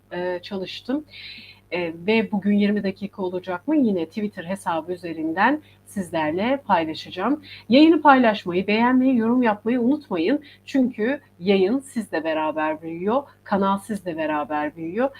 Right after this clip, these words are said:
Devamlılığın olabilmesi için de aksiyon almanız, reaksiyon vermeniz gerekiyor. Şimdilik hoşça kalın. Olursa akşam tekrar görüşürüz. Kendinize iyi bakın.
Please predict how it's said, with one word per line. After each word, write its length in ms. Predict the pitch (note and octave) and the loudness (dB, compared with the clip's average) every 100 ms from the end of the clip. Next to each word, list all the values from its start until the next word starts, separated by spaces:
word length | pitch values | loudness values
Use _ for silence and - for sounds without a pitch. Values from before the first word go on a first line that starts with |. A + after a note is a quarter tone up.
| - E3+ | -18 2
Devamlılığın 760 | G3+ G3 G#3+ A3+ A#3 B3 D4 | 6 10 10 8 4 4 6
olabilmesi 640 | D4 G#3 F3+ E3 D#3+ - D#3+ | 6 4 2 0 -4 -6 -10
için 320 | - E3+ F3 | -8 -10 -4
de 160 | C4 C4+ _ _ | -4 -4 _ _
aksiyon 440 | F3 - - A#3 | -4 -2 -2 0
almanız, 440 | A3 F3+ F3 B3 B3 | 2 0 -2 -2 0
reaksiyon 600 | G3 F3+ - - G3 G#3+ | 2 2 -2 -4 -2 0
vermeniz 580 | F3 E3+ E3+ A#3 B3+ - | 0 0 -2 -2 -4 -2
gerekiyor. 460 | F3 D#3 - D3+ - _ | -2 -2 -6 -14 -14 _
Şimdilik 400 | - C4 A#3+ A#3+ | -2 0 0 -2
hoşça 320 | A#3 - C#4+ | -4 -4 -4
kalın. 300 | B3 A3+ C4 | -2 -4 -4
Olursa 360 | G#3+ A3 G#3 B3 | -2 -2 -2 -2
akşam 340 | G#3 - G3+ | -4 -4 -6
tekrar 320 | G3+ G3+ E3 D#3 | -6 -8 -6 -6
görüşürüz. 640 | D#3 D#3 - G3 C4 - | -6 -10 -12 -10 -10 -6
Kendinize 400 | G3+ D#3 D3+ F3+ | -2 -2 -2 -2
iyi 140 | C#3+ | -4
bakın. 240 | C3+ - | -6 -18